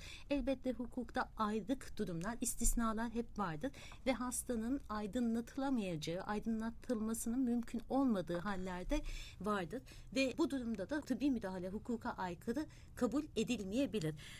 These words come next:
Bu durumlar hangileri olabilir? Hepimizin bildiği gibi mesela, e, hastanın bilincinin kapalı olması, özgün iradesini oluşturacak veya aktaracak yeteneğe sahip olmaması durumunda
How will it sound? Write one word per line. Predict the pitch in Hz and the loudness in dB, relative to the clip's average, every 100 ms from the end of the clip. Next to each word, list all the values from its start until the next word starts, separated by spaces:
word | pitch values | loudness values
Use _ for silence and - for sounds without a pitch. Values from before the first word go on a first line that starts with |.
| - | -2
Bu | 349 | -2
durumlar | 311 302 302 320 | 0 2 4 4
hangileri | 330 330 269 214 202 | 2 2 4 2 2
olabilir? | 180 170 156 262 | 2 0 0 0
Hepimizin | 311 311 262 240 254 233 - | 0 2 2 4 4 4 4
bildiği | 262 226 269 247 | 4 6 4 4
gibi | - 156 269 277 - - - - | 0 0 0 -2 -8 -14 -14 -8
mesela, | - - 262 | 0 4 4
e, | - 262 | 6 4
hastanın | 254 294 - 269 262 | 6 4 4 4 4
bilincinin | 247 262 240 247 247 | 6 6 6 2 2
kapalı | - 233 254 220 - | 2 4 4 4 4
olması, | 190 165 156 147 - | 8 10 10 8 6
özgün | 240 240 - 269 | 6 4 4 2
iradesini | 254 254 233 233 - 233 | 2 2 4 2 2 2
oluşturacak | 233 233 - - 233 254 240 | 2 2 0 0 2 2 0
veya | 226 226 - | 2 4 4
aktaracak | 226 - 254 233 226 240 - | 2 2 4 4 4 2 4
yeteneğe | 226 - 214 214 | 2 4 2 2
sahip | 214 220 220 226 - | 0 6 8 8 8
olmaması | 262 233 190 160 165 190 | 6 6 4 2 -2 0
durumunda | 226 208 185 160 170 156 247 | 2 2 0 -2 -2 0 0